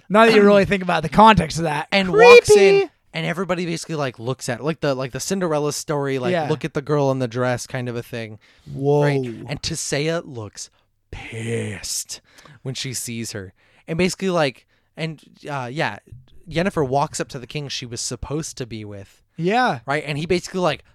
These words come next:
Speaker 2: pushes his witch aside and, like, grabs Yennefer, like, "Yes, you and I will dance now." And
Speaker 1: Yeah.
Speaker 2: Tissaia comes up and goes, "No, no,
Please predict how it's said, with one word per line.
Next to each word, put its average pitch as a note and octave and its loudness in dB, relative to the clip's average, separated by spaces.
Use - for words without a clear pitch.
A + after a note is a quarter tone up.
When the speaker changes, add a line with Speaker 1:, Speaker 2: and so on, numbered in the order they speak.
Speaker 2:
pushes D#3+ -4
his C3 -6
witch C#3 -4
aside C3 -4
and, A#2+ -8
like, A2 -8
grabs B2+ -6
Yennefer, B2 -10
like, A#2 -12
"Yes, C#3+ -8
you D3 -12
and C#3+ -10
I D#3+ -8
will C#3+ -10
dance A2+ -16
now." G#2 -16
And E3 -8
Speaker 1:
Yeah. F#3+ 0
Speaker 2:
Tissaia F3+ 0
comes F#3 -6
up E3 -6
and F#3 -6
goes, F#3 -4
"No, C#4 8
no, A#3 6